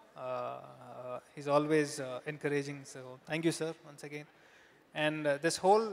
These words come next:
thing couldn't have happened, uh, without our director, uh, Satish sir. It's, I think, uh, he's,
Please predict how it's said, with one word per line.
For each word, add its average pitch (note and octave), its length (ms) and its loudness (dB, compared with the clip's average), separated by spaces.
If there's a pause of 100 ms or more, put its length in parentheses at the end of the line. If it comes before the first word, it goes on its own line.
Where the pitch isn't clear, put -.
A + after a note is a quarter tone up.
(360)
thing F#3+ 220 0
couldn't F3 340 2
have E3 120 10 (100)
happened, F3 380 2 (340)
uh, C#3 400 -4 (460)
without E3 360 4 (1040)
our D3 220 2
director, D#3 360 0 (920)
uh, C3 460 -4 (380)
Satish D#3+ 320 -6
sir. E3 120 0 (120)
It's, C#3 120 -16 (100)
I - 100 -8
think, D#3 180 -6 (220)
uh, C#3 220 -6 (140)
he's, D#3+ 480 -2